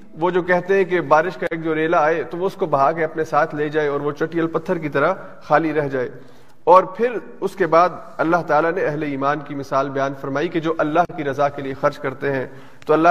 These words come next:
نے فرمایا کہ ان کی مثال اس باغ کی مانند ہے کہ جو بلندی کے اوپر ہو اور اگر اسے بارش مل جائے تو وہ لہلہا اٹھے، اس کے اندر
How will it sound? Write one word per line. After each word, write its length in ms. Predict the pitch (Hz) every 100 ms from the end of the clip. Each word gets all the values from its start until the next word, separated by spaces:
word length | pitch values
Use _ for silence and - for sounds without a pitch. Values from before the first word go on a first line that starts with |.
| 170
نے 60 |
فرمایا 360 | 165 156 156 175
کہ 160 | 180 170 196
ان 180 | 214
کی 320 | 190 185 214 220 - -
مثال 440 | 151 160 165 185 180
اس 200 | 190 196
باغ 500 | 139 139 147 196 233 196 -
کی 100 | 190
مانند 380 | 160 151 156 147
ہے 120 | 147
کہ 100 | 180
جو 120 | 190
بلندی 520 | 160 151 160 175 214
کے 100 | 196
اوپر 260 | 165 147 147
ہو 280 | 135 156 135 - - -
اور 200 | 180 208 -
اگر 260 | 190 226
اسے 400 | 214 - 220 220
بارش 440 | 143 147 180 214 165
مل 200 | 175 208
جائے 220 | 226 220
تو 140 | 202
وہ 140 | 185 185
لہلہا 480 | 160 143 135 175
اٹھے، 380 | 180 156 160 160 175 - - -
اس 240 | 180 196 196
کے 120 | 208
اندر 300 | 196 185 202